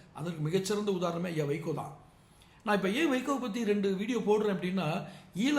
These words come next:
அரசியலை இன்னும் அடுத்த தலைமுறைக்கு தவறாக முன்னெடுத்து கொண்டு இருக்கிறார், கொண்டு செல்கிறார்கள். இவர்கள் காலத்தில் வேண்டுமானால் அதை கேட்டு தலையாட்டுவதற்கு ஆட்கள் இருந்திருக்கலாம், இப்போதல்ல.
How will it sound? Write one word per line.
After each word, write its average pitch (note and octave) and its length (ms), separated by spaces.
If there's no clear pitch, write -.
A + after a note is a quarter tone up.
அரசியலை A3+ 560
இன்னும் A#3+ 280
அடுத்த G3+ 280
தலைமுறைக்கு G3+ 560
தவறாக C4 520
முன்னெடுத்து G#3 440
கொண்டு F3+ 200
இருக்கிறார், C#3 340
கொண்டு A3+ 200
செல்கிறார்கள். D3 560
இவர்கள் A3+ 360
காலத்தில் G#3 420
வேண்டுமானால் A3 540
அதை G#3 180
கேட்டு G#3 380
தலையாட்டுவதற்கு F#3+ 640
ஆட்கள் F#3 340
இருந்திருக்கலாம், D#3+ 520
இப்போதல்ல. E3+ 460